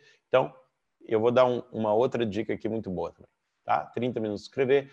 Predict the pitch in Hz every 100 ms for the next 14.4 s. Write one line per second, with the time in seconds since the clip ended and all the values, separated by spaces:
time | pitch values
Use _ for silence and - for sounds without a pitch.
0 | _ - 143 127 117 127 - 170 - -
1 | 160 175 127 110 - 123 151 160 - 104
2 | 101 104 127 - - 135 156 131 101 107
3 | 117 123 _ _ _ - 156 131 120 -
4 | 127 123 120 131 - - - 120 113 110
5 | 117 117 - - _ - 113 110 85 85
6 | - - 117 135 151 120 117 90 - _
7 | _ - 107 117 117 110 - 117 113 123
8 | - 117 113 123 107 - - _ _ -
9 | 131 120 131 160 190 185 - _ _ -
10 | - 160 147 143 131 139 139 123 135 127
11 | 156 170 160 - _ - 143 160 156 151
12 | - - 131 131 131 139 139 135 123 -
13 | _ _ _ _ _ 117 127 127 123 110
14 | 117 95 87